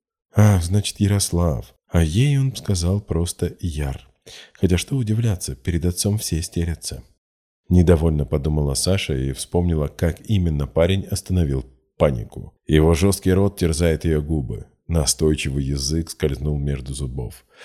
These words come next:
Нет, это было слишком нагло с его стороны. Правильно Александра влепила ему пощёчину. "Конечно, это просто чудо", усмехнулась она. "Сегодняшний день вообще просто чудесный". "Не ёрничай.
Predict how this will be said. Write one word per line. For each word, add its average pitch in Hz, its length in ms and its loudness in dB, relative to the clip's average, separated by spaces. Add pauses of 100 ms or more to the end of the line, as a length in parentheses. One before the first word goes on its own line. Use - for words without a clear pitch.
(240)
Нет, 82 280 4
это 73 140 -2
было 80 200 0
слишком 90 560 2
нагло 90 320 2
с - 140 -6
его 65 180 -6
стороны. 65 540 -6 (360)
Правильно 90 540 2
Александра 76 540 -2
влепила 76 440 -2
ему 69 240 -2
пощёчину. - 880 -6 (800)
"Конечно, 98 720 4 (100)
это 110 240 0
просто 110 400 -2
чудо", 76 520 -2 (460)
усмехнулась 80 800 0
она. 69 320 -4 (160)
"Сегодняшний 92 800 2
день 120 280 0
вообще 95 420 -2
просто - 400 -2
чудесный". 71 720 -6 (400)
"Не 92 200 8
ёрничай. 73 800 2